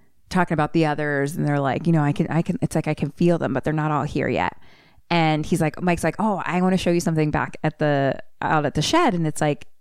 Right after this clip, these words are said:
an old bike from, like, back in their days, you know? And Bill would always be like, "Hi ho, Silver." And Mike was like, "There was some kind of force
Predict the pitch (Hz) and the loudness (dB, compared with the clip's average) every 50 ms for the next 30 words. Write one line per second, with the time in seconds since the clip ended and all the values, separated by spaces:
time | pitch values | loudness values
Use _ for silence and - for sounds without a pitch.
0 | _ _ - - - - - 170 165 - 151 151 147 147 - - - 151 139 - | _ _ -20 -20 -14 -6 -2 -2 2 4 4 4 4 2 0 -2 0 0 0 0
1 | - 135 - - - 160 151 151 147 147 147 - 143 123 131 - 147 151 151 156 | -2 -6 -8 -4 -2 -2 0 0 -2 -2 -2 -2 -2 -2 -2 -2 -2 0 0 0
2 | 143 135 147 151 151 147 143 147 156 165 175 - - 196 196 196 190 196 208 226 | 0 0 -2 -2 0 0 2 2 2 0 0 -2 0 0 2 4 4 4 4 2
3 | 262 - - - - - - _ - - 175 170 156 151 147 143 147 - - - | 2 0 -4 -12 -14 -18 -20 _ -4 0 2 2 2 2 0 -2 -2 -4 -8 -12
4 | - - 165 156 - 160 151 147 147 143 139 147 147 143 139 139 147 - 151 147 | -10 -8 -6 0 2 2 2 2 2 0 0 0 2 2 2 0 0 0 0 0
5 | 151 160 175 - 311 302 302 294 302 302 285 285 285 - 330 320 320 311 311 302 | 0 -2 -2 0 0 2 2 4 4 2 2 2 0 2 4 4 4 4 4 4
6 | 285 269 262 240 226 214 196 185 175 165 - - - - - - - - - - | 4 4 4 4 4 4 4 4 2 2 0 -6 -12 -14 -18 -20 -20 -14 -4 0
7 | 175 175 175 170 165 160 156 156 151 147 147 147 147 151 - - - - - _ | 2 2 4 4 4 4 2 2 2 0 0 -2 -2 -4 -6 -10 -14 -16 -20 _
8 | _ _ _ _ _ _ - - - - - - - - _ _ _ _ _ _ | _ _ _ _ _ _ -20 -20 -20 -20 -20 -20 -20 -20 _ _ _ _ _ _
9 | _ _ _ _ _ _ _ _ _ _ - 170 190 185 180 - 170 165 170 160 | _ _ _ _ _ _ _ _ _ _ -2 0 2 2 2 0 0 2 2 0
10 | 156 - - - 190 214 226 240 262 247 - - 196 208 208 180 - 185 175 160 | 0 -2 -2 0 2 4 4 4 2 2 0 -2 -2 -2 -2 -2 0 0 2 0
11 | 151 - - - - 160 160 151 147 160 - - - | 0 -2 -4 0 2 2 2 2 0 -4 -6 -8 -10